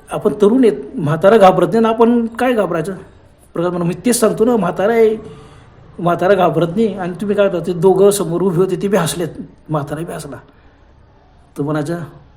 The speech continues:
"पोरसवन, वापस फिरा ना शेका, तुम्ही जा बाबा, मी तर चालनो." ते दोघं म्हणाले, "बापू, संभायसन जा, भुतिया रस्ता शे बरं, तुम्हाला तर चांगला माहिती शे, तर बिंदास जा तुम्ही." बापू म्हणाले, "आपलं, तुम्हाला तर माहिती आहे ना,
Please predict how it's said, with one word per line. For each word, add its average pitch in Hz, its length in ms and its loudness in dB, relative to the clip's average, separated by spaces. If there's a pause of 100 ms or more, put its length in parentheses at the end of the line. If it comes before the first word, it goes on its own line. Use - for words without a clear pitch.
(120)
"पोरसवन, 175 400 -2 (1080)
वापस 160 300 2
फिरा 185 200 2
ना 220 100 2
शेका, 185 200 0
तुम्ही 202 220 -2
जा 208 180 0
बाबा, 302 220 -2 (800)
मी 190 200 -4
तर 208 100 -4
चालनो." 175 320 0 (1120)
ते 156 80 -2
दोघं 165 220 2
म्हणाले, 160 240 0
"बापू, 175 440 0
संभायसन 156 500 -2
जा, 214 120 -2 (380)
भुतिया 151 320 -2
रस्ता 147 240 0
शे 175 100 -2
बरं, 208 180 -2 (220)
तुम्हाला 185 220 0
तर - 60 -12
चांगला 190 220 -2
माहिती 208 220 6
शे, 170 140 -4
तर 202 100 2
बिंदास 208 380 -2
जा 220 120 0 (180)
तुम्ही." 147 180 -6 (720)
बापू 147 220 -6
म्हणाले, 180 300 -6 (600)
"आपलं, 185 300 -8 (160)
तुम्हाला 247 220 6
तर 262 60 4
माहिती 233 280 6
आहे 214 60 6
ना, 233 120 2